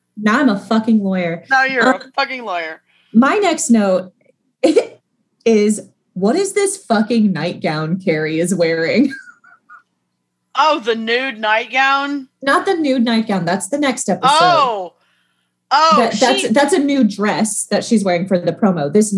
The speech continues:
Speaker 1: this is a literal nightgown that she's wearing when she's trying to figure out what to wear for her date with the French man.
Speaker 2: Oh,
Speaker 1: And,
Speaker 2: yeah.
Speaker 1: and, and Skipper comes, and it's like, for, like, it just seemed so out of, like, character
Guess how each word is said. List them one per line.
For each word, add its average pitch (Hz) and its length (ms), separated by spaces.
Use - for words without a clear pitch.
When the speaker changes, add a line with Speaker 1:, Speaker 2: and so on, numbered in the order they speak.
Speaker 1:
this 226 220
is 269 80
a 277 60
literal 247 560
nightgown 220 540
that 175 140
she's 196 260
wearing 185 280
when 196 80
she's 196 240
trying 208 280
to 208 80
figure 185 280
out 175 200
what 190 140
to 190 80
wear 170 300
for 185 140
her 170 180
date 170 380
with 175 180
the 160 80
French 185 400
man. 143 460
Speaker 2:
Oh, 254 840
Speaker 1:
And, 220 140
Speaker 2:
yeah. 294 600
Speaker 1:
and, 220 100
and 226 80
Skipper 269 400
comes, 185 560
and 269 160
it's 330 140
like, 453 160
for, - 260
like, - 340
it 320 140
just 349 260
seemed 381 180
so 240 640
out 208 240
of, 226 220
like, 190 280
character 277 920